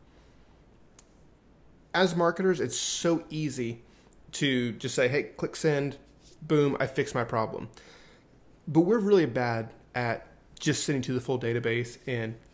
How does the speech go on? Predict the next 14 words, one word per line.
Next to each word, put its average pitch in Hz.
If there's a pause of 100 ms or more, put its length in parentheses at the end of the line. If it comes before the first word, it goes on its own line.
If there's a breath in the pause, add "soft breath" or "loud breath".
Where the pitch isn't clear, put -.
(240)
using 139
that -
spray 135
and 123
pray 120
t-, -
style 127
where 120
it 131
doesn't 151
matter 123
who 131
I 98
hit, 120